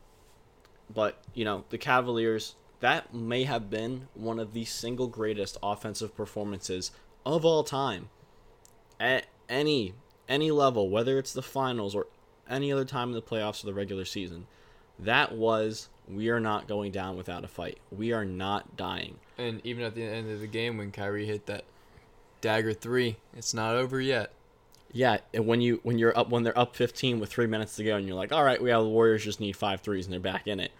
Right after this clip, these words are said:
Speaker 1: That's just showing how great of a team they are that you can't completely close the door yet.
Speaker 2: Mm-hmm.
Speaker 1: Um,
Speaker 2: Well, even when they had, what, like, a nine-point lead in game three,
Speaker 1: Yeah.
Speaker 2: just like that.
Speaker 1: Well, yeah, when LeBron was off the floor, I think they said he was off the floor for a minute and forty-one seconds, and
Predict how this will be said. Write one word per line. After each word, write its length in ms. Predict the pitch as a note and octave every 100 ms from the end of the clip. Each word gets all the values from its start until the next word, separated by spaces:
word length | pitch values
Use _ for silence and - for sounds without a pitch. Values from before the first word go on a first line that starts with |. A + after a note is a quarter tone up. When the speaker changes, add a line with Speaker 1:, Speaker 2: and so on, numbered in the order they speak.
| - _ _
Speaker 1:
That's 220 | D#3+ F3
just 200 | C#3 -
showing 340 | - B2+ A#2 A2+
how 160 | G#2+
great 260 | G2 A2+ G#2+
of 100 | F#2+
a 60 |
team 260 | - C#3+ D3
they 120 | A#2+
are 260 | G2+ G2+ G2
that 200 | G2 - - G#2
you 180 | G#2+ G#2
can't 380 | - B2 A2+ - -
completely 640 | - G#2 - A#2 A#2+ G#2 G#2
close 320 | - G#2 F#2
the 100 | F#2
door 260 | F2+ G2 F#2+
yet. 240 | F2+ F2+ - _ -
Speaker 2:
Mm-hmm. 220 | A#2 A2+ A#2 -
Speaker 1:
Um, 140 | - B2
Speaker 2:
Well, 160 | B2
even 240 | C3+ C3+ C#3
when 120 | C3
they 80 | B2
had, 220 | B2 A#2+
what, 200 | A#2 G2
like, 160 | G#2+ G#2+
a 40 |
nine-point 640 | G#2 G#2+ A2 A2 A#2 A2+ A2
lead 200 | A2 A2
in 140 | G#2+
game 220 | A2 G#2+ G#2+
three, 380 | A2+ B2+ A#2 A2+ -
Speaker 1:
Yeah. 280 | F2+ A#2 A#2+ - - -
Speaker 2:
just 220 | - -
like 160 | A#2 A2+
that. 340 | B2 C3+ A#2 - _ _ _ _ _ - - -
Speaker 1:
Well, 140 | A#2+
yeah, 140 | F3+ E3+
when 200 | A2+ A#2
LeBron 440 | A2+ B2+ C#3 B2+
was 140 | B2 B2+
off 200 | A#2+ -
the 100 | A2
floor, 220 | B2+ A2
I 60 |
think 220 | G2 G#2+ G2
they 140 | G#2
said 180 | - G#2+
he 80 | G2
was 100 | G2+
off 160 | G#2+ -
the 100 | G#2+
floor 240 | A2 G#2+
for 120 | -
a 40 | G2
minute 240 | G2+ A#2
and 100 | A#2+
forty-one 420 | - A2+ A2+ A2+ A2+
seconds, 420 | F#2 F#2 F#2 -
and 240 | F#2 F2+